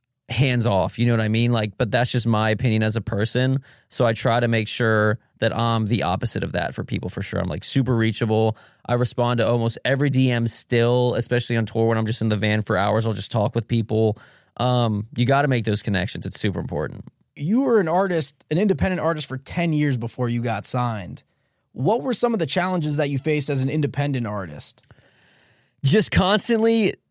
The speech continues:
Speaker 1: adapt or die, dude. Like, when Spotify became a thing, I was like, "Okay, I see where this is going. Like, I wonder what the move is and how to, how to approach it." And then you figure that stuff out.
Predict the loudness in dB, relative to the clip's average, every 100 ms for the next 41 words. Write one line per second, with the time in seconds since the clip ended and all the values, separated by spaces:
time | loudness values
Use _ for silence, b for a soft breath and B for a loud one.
0 | -2 2 4 2 2 0 2 2 4 2
1 | 2 2 4 4 2 0 -4 -2 2 2
2 | 2 2 0 0 0 4 4 2 2 2
3 | 2 0 2 0 0 0 2 2 2 2
4 | 2 2 0 2 2 2 2 2 4 4
5 | 2 2 0 4 4 4 4 2 2 2
6 | 2 2 2 2 2 2 4 4 2 2
7 | 2 2 4 4 4 4 0 2 2 2
8 | 2 2 4 2 2 2 2 0 2 2
9 | 2 2 2 0 0 0 0 2 2 0